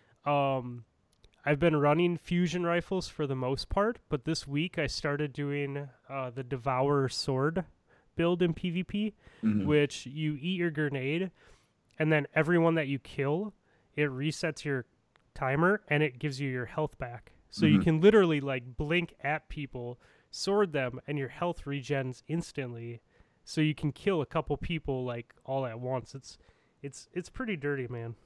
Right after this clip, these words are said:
Speaker 2: Yeah, I haven't decided for my Warlock how I'm gonna go. I mean, I know the Devour,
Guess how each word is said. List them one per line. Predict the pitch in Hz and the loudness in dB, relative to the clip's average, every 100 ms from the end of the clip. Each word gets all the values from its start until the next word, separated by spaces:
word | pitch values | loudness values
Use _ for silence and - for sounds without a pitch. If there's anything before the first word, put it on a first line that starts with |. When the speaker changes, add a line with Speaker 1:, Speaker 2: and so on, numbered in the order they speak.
| _ _ _ _ _ _ - | _ _ _ _ _ _ -4
Speaker 2:
Yeah, | 95 | 2
I | 101 | 4
haven't | 131 135 120 | 6 6 6
decided | 104 117 98 92 90 | 4 6 6 4 0
for | 98 | -2
my | 87 | 0
Warlock | 82 85 78 76 - | 0 0 2 0 -2
how | 85 | -2
I'm | 80 | -2
gonna | 80 | -2
go. | 76 85 80 | 2 4 6
I | |
mean, | 101 98 | 6 6
I | |
know | 104 113 | 8 8
the | 98 | 6
Devour, | 95 90 90 87 85 - | 4 4 4 4 2 -2